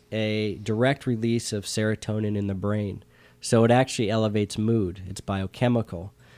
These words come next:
Uh, the food has a biochemical effect on the brain in modulating mood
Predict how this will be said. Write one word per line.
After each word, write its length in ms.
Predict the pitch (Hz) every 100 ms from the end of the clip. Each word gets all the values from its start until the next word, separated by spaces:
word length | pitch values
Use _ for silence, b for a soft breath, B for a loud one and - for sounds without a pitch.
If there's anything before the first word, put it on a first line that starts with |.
| b b b -
Uh, 280 | 104 101 101 90 98
the 260 | 107 101 92
food 360 | - 135 131
has 140 | 117 104
a 60 |
biochemical 800 | 98 104 104 - 147 151 147 113
effect 400 | 104 - 101 -
on 80 | 101
the 80 | 98
brain 420 | 98 104 104 101
in 80 | 98
modulating 720 | 101 104 101 101 98 98 95
mood 360 | 98 95 98